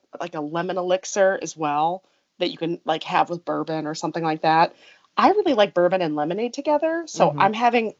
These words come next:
Speaker 1: a teeny itty bitty bit of bourbon 'cause I like the smokiness in it, and then mainly a ton of ice and then strawberry rhubarb lemonade in the mix.
Speaker 2: Mm-hmm.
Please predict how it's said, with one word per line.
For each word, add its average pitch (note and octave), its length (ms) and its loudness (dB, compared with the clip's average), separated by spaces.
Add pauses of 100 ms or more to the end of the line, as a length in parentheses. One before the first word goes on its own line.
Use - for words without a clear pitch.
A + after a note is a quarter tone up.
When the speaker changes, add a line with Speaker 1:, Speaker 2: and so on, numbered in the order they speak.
Speaker 1:
a - 120 -4
teeny B4 560 -2 (100)
itty G4 140 2
bitty E4+ 240 2
bit D#4 280 2
of C#4 80 0
bourbon D#4 480 4
'cause A#3 180 -4
I G3+ 80 6
like F#3+ 220 4
the F3 80 -2
smokiness A3+ 640 -6
in C4+ 120 -2
it, C#4+ 200 0 (160)
and F3+ 140 0
then E3+ 280 -2 (140)
mainly G3 680 0 (680)
a - 60 -6
ton - 240 0
of E3+ 100 4
ice D#3 540 2
and D#3 180 -2
then D3 160 -4
strawberry D3+ 400 0
rhubarb C#3 340 -4
lemonade - 440 -2 (180)
in - 120 -4
the - 60 -6
mix. D#3+ 300 -6
Speaker 2:
Mm-hmm. - 120 -16